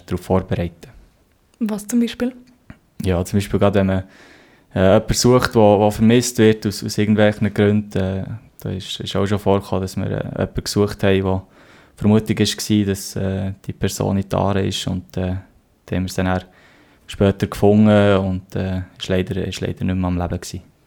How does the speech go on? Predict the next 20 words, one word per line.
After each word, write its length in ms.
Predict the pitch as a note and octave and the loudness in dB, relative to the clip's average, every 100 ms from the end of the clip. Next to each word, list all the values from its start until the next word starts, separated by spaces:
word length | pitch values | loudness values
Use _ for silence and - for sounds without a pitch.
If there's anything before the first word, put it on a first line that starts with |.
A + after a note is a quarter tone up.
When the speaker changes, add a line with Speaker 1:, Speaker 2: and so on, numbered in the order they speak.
| _ _ _ _ _ _ _ _ _ | _ _ _ _ _ _ _ _ _
Speaker 1:
Dann 80 | - | -8
geht's 240 | F#2 F2+ - | -6 -6 -4
dann 180 | F2+ | -4
für 140 | F#2 F#2+ | -4 -2
uns 200 | G2 F#2+ | -2 -2
um 120 | F#2 | -4
die 40 | |
Schifffahrt 480 | - G2+ - G2 - | 0 -2 2 0 2
darum, 320 | G2+ G2+ G2 - | 0 0 -2 -2
zuerst 340 | G2+ G2 - | -2 -2 -2
die 80 | F#2+ | -6
Person 440 | F#2 F#2+ - G2 | -4 -6 -2 -4
zu 200 | F#2+ G#2 | -2 0
suchen 240 | G#2 G#2 F#2+ | 0 0 -4
und 60 | |
wenn 120 | F#2 F#2 | -4 -6
man 60 | |
sie 160 | F#2 F#2 | -6 -10
gefunden 300 | - G2 G2 | -4 -2 0
hat, 240 | F#2+ - | -2 -8